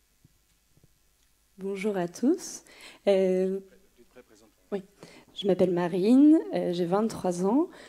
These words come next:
J'ai obtenu mon diplôme d'ingénieur en décembre deux mille dix-neuf et j'ai passé un an, euh, en tant que volontaire au Rocher de Nîmes, le meilleur, c'est la meilleure antenne.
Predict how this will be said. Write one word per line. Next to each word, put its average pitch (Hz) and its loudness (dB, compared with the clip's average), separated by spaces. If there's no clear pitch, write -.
J'ai 185 -2
obtenu 190 -2
mon 190 0
diplôme 175 -4
d'ingénieur 180 -6
en 175 -10
décembre 175 -8
deux 180 -4
mille 170 -6
dix-neuf 180 -2
et 180 2
j'ai 180 0
passé 196 -2
un 180 -4
an, 202 2
euh, 165 4
en 170 -4
tant 180 -6
que 185 -4
volontaire 190 0
au 180 -2
Rocher 175 -2
de 170 0
Nîmes, 175 0
le 175 -2
meilleur, 160 -2
c'est - -8
la 175 -6
meilleure 165 -6
antenne. 185 -10